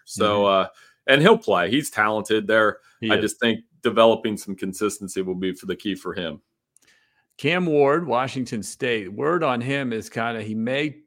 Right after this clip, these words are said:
Speaker 2: go to the N F L. He's kinda trying to use some leverage there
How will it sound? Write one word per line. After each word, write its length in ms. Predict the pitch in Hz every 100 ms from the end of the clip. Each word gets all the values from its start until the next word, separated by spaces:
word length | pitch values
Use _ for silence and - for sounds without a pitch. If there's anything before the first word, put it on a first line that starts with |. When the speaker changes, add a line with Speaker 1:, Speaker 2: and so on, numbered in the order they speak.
| _ -
Speaker 2:
go 400 | 131 131 131 127
to 140 | 123
the 120 | 107
N 160 | - 127
F 220 | 120 -
L. 640 | 135 123 117 113 110 110 _ _
He's 180 | 110 110
kinda 460 | 139 131 113 98 - -
trying 220 | 139 143
to 60 |
use 260 | 127 135 123
some 160 | 120 107
leverage 680 | 120 131 123 117 104 95 -
there 540 | 123 120 113 107